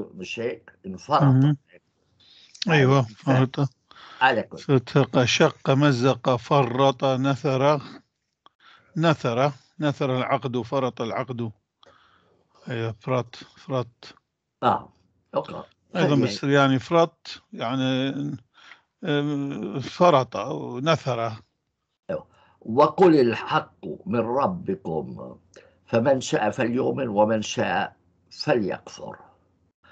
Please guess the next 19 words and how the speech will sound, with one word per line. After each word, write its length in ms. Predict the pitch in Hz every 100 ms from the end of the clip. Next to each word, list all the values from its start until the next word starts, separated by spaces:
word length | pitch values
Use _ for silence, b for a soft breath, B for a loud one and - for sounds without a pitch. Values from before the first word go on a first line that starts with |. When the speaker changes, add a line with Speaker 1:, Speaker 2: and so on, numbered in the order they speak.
| b b -
Speaker 1:
يا 220 | 131 160
ريت 340 | 214 262 -
بيطبقوا 560 | 127 - - - - 104
الحكي 440 | - - - 87
هذا. 220 | 85 - - _ _ _ _ _ _ _ _ _
Speaker 2:
مم، 240 | 156 143 139
Speaker 1:
بس 40 |
Speaker 2:
نعم، 220 | 160 147
Speaker 1:
ه-، 40 | 117
هذا 520 | 147 139 160 151 131
Speaker 2:
نعم. 80 | 127
Speaker 1:
أبونا، 600 | 113 131 151 143 131 - _
أبونا، 760 | 117 98 113 139 135 117 90 - _
أبونا، 400 | 110 98 113 123
بس 260 | 95 104 -
شوف 320 | - 76 -
النون 640 | - 110 127 139 170 165 - _ _ 117
يعني 300 | 101 101 113
منسوخة. 760 | 113 107 - 98 85 - -